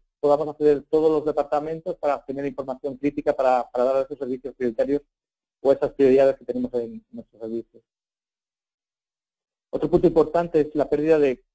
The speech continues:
conocimiento del contexto de esos servicios en la red. Eh, tenemos que poder, eh, saber cuando un servicio o un activo que está siendo atacado es crítico para la compañía, dónde está ubicado, qué servicios está dando ese, ese activo en, en la red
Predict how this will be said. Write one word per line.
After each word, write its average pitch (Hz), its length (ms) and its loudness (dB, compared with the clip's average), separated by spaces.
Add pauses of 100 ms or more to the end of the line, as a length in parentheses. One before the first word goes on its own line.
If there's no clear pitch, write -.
(120)
conocimiento 147 500 -2
del 156 100 4
contexto 143 460 -2
de 117 120 0
esos - 180 -12
servicios 127 400 -6
en 123 80 -8
la 110 100 -6
red. 113 220 -4 (260)
Eh, - 140 -20 (520)
tenemos 156 300 -2
que 160 100 -6
poder, 160 360 6
eh, 143 260 2
saber 160 380 0
cuando 147 240 -2
un 156 80 -10
servicio 151 440 -2
o 143 100 -2
un 139 120 -4
activo 151 420 0
que - 60 -12
está 143 160 -10
siendo 151 220 -2
atacado 151 360 0
es 143 60 2 (100)
crítico 156 380 -4
para 123 160 0
la 127 80 -2
compañía, 127 540 -6
dónde 156 240 0
está 151 180 2
ubicado, 131 560 -2 (380)
qué 151 160 0
servicios 160 400 -2
está 147 180 -2
dando 143 220 2
ese, 135 280 -6 (420)
ese 151 180 2
activo 143 500 2
en, 123 260 0
en 135 160 -8
la 135 140 -4
red 160 240 -2